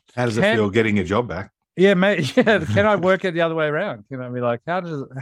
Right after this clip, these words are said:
Speaker 2: how does it feel to, to make so much money so quickly?" It's
Speaker 1: Maddie and the,
Speaker 2: amazing.
Speaker 1: Maddie and the Magic Podcast.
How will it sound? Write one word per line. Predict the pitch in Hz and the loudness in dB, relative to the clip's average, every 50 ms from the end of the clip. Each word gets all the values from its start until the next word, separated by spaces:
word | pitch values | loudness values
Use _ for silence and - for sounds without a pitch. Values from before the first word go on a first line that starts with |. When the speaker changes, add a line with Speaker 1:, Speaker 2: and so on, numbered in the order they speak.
| - _ _ _ _ _ _ _ _ _ _ _ _ _ _ | -16 _ _ _ _ _ _ _ _ _ _ _ _ _ _
Speaker 2:
how | 170 190 214 226 | -4 -4 -2 -2
does | 214 | -2
it | 214 202 | -6 -8
feel | - - 175 220 214 117 95 _ _ _ _ _ _ _ | -4 -4 -2 -2 -2 -4 -6 _ _ _ _ _ _ _
to, | - 139 143 _ _ _ _ - - _ _ _ _ _ _ _ _ _ _ _ _ _ _ _ | -16 -16 -16 _ _ _ _ -20 -20 _ _ _ _ _ _ _ _ _ _ _ _ _ _ _
to | - 151 | -8 -4
make | 165 190 190 175 | -2 -2 -2 -2
so | - - 196 196 | 0 2 2 2
much | 185 165 123 131 | 2 0 0 0
money | 160 208 226 165 | 0 0 0 0
so | 131 - - 139 | -4 -2 -4 -4
quickly?" | 135 - 240 330 349 - _ - 110 101 95 _ _ _ _ _ _ _ _ _ | -2 2 2 2 2 0 _ -12 -12 -12 -12 _ _ _ _ _ _ _ _ _
It's | - 160 | -4 0
Speaker 1:
Maddie | 202 202 320 370 349 | 2 4 4 4 4
and | - 92 | 4 2
the, | 101 | 0
Speaker 2:
amazing. | - - - - - - - | 0 -2 -6 -14 -16 -6 0
Speaker 1:
Maddie | 123 123 127 127 123 | 2 2 4 4 2
and | 110 107 | 2 2
the | 101 | 0
Magic | 101 98 95 90 104 104 | 0 -2 -2 -4 -6 -6
Podcast. | - 98 95 101 - 107 92 98 127 - - | -2 -2 -2 -2 -2 -4 -4 -4 -6 -10 -14